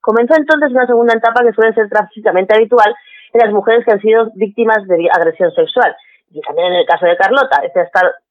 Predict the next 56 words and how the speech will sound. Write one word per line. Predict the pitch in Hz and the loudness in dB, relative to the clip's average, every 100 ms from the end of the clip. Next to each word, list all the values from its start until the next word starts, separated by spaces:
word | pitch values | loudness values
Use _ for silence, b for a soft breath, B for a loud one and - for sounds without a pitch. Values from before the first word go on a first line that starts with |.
| _ _ | _ _
entre, | - 196 170 180 175 - | -4 -2 2 2 2 0
entre | 185 190 180 | -4 -2 0
comillas, | 180 196 165 135 | 2 0 -4 -6
hasta | - - 196 | -4 -2 0
los | 196 190 | 0 0
huevos | 262 294 | 2 2
de | 262 | 2
amenazas | 196 196 220 262 | 0 0 0 0
de | 220 | 0
mensajes | 175 214 220 | 0 0 -2
humillantes | 220 196 196 208 214 | -2 -2 -2 0 -2
de | |
una | 202 208 | -2 -4
sociedad | 202 190 180 185 208 | -4 -6 0 0 0
que | 185 | 0
predica | 165 180 214 | 0 0 0
callarse | 175 170 190 - - - _ _ _ _ _ _ _ _ - | 2 2 0 -2 -4 -6 _ _ _ _ _ _ _ _ -2
a | 180 | -2
las | 165 | -2
injusticias. | 156 123 - - - - _ | -8 -14 -18 -18 -16 -20 _
Carlota | 202 220 240 262 | -2 0 0 0
sufrió | 214 180 175 | 0 -2 -2
y | |
sufre | 233 240 | 0 0
mensajes | 220 180 180 180 | 0 0 -2 -2
de | |
acosos | 165 196 196 | 0 -2 -2
en | 170 | -2
redes | 160 180 | 0 2
sociales | 226 247 262 262 | 0 0 0 2
y | |
también | 202 180 202 214 b b b - | 0 0 0 -2 b b b -4
en | 185 | 0
la | 165 156 | 2 0
calle, | 92 65 - | -4 -8 -14
insultos | - 170 220 202 220 | -10 -6 -6 -4 -2
y | 196 | 0
vejaciones | 165 180 247 262 | 0 0 0 0
que | 233 | -2
trató | 175 170 | -2 0
de | 190 | 0
sobrellevar | 190 190 196 226 240 | 0 -2 0 0 0
teniéndose | 190 165 175 | -4 -4 -4
el | 196 | -2
pelo | 233 240 | 0 0
para | 214 170 | 0 0
que | 165 | 0
nadie | 170 | 0
la | 165 | 0
me | 160 156 | 0 -2
reconociera | 160 170 180 240 240 | -2 -2 0 0 0
y | 208 | -2
con | 185 | -2
un | 196 | -2
tratamiento | 208 202 196 214 233 - | -2 -2 0 0 -2 -2
psicológico | 208 185 180 180 190 | -2 0 0 -2 -4